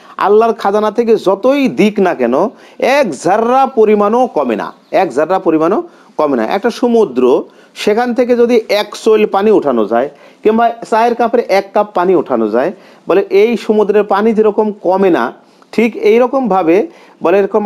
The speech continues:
আল্লাহর খাজানা থেকে নিলে, আর য-, যতই দিক না কেন, আল্লাহর খাজানা থেকে এক জাররা পরিমাণও কমে না।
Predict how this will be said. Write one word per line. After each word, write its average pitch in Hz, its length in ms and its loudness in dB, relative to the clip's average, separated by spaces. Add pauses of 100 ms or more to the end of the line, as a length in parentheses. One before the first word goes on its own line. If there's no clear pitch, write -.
(100)
আল্লাহর 226 400 2
খাজানা 208 500 -2
থেকে 240 360 0
নিলে, 180 500 2 (320)
আর 139 80 -2
য-, 127 720 -2
যতই 214 400 0
দিক 202 300 -2
না 196 140 0
কেন, 151 180 0 (400)
আল্লাহর 240 360 2
খাজানা 214 360 -2
থেকে 226 260 -2
এক 226 220 0
জাররা 180 300 -2
পরিমাণও 208 420 0
কমে 110 260 -2
না। 82 160 -8